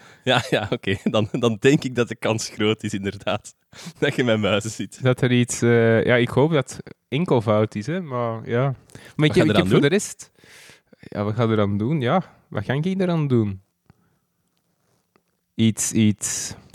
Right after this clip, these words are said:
Speaker 2: Ja, nee, ik ga gewoon wachten, <laughs> wachten. Als,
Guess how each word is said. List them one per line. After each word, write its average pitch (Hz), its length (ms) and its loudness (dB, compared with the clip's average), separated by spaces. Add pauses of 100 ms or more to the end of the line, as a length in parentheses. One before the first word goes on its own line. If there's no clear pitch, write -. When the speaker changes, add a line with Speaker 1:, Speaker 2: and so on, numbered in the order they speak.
(140)
Speaker 2:
Ja, 82 200 0
nee, 87 280 2
ik - 160 -6
ga 98 140 2
gewoon 95 340 2
wachten, 110 520 -2
<laughs> - 20 -16
wachten. 113 500 0
Als, 107 260 -2